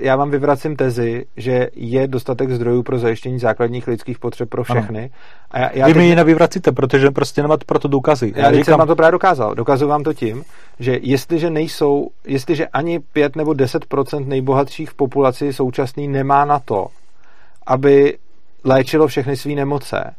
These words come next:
Speaker 1: tak na to roz-, tak to je důkaz toho, že to nemají všichni.
Speaker 2: No, pro
Speaker 1: Tak
Speaker 2: mě
Speaker 1: to
Speaker 2: to důkaz není. Pro mě, pro
Speaker 1: Počkejte,
Speaker 2: mě by,
Speaker 1: pro-, co,
Speaker 2: pro
Speaker 1: proč
Speaker 2: mě
Speaker 1: to
Speaker 2: by
Speaker 1: není
Speaker 2: to byl
Speaker 1: důkaz?
Speaker 2: důkaz v tý-, v tom okamihu,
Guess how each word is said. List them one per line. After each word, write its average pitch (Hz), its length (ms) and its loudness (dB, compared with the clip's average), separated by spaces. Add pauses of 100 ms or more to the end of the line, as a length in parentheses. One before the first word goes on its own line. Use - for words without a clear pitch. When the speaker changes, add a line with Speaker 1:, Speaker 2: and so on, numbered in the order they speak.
(440)
Speaker 1:
tak 135 140 0
na 143 100 2
to 143 180 4
roz-, 139 260 4
tak 135 200 -2
to 156 140 6
je 156 100 8
důkaz 151 340 2
toho, 143 200 4
že 135 100 4
to 147 80 -2
nemají 139 260 0
všichni. - 400 -10 (360)
Speaker 2:
No, 120 80 -6
pro 131 120 2
Speaker 1:
Tak 139 40 0
Speaker 2:
mě 156 100 2
Speaker 1:
to 165 60 4
Speaker 2:
to 151 60 6
důkaz 147 340 2
není. 143 340 -2
Pro 131 140 -2
mě, 143 240 0 (260)
pro 139 120 4
Speaker 1:
Počkejte, 175 140 6
Speaker 2:
mě 170 80 10
by, 156 120 6
Speaker 1:
pro-, 143 80 -2
co, 156 140 -6
Speaker 2:
pro - 40 -4
Speaker 1:
proč 156 140 6
Speaker 2:
mě 180 100 4
Speaker 1:
to 170 40 4
Speaker 2:
by 185 60 8
Speaker 1:
není 170 80 6
Speaker 2:
to 180 100 4
byl 160 160 6
Speaker 1:
důkaz? 170 400 2
Speaker 2:
důkaz - 180 -4
v - 140 -12
tý-, 135 160 2
v - 60 -8
tom 139 180 2
okamihu, 135 580 2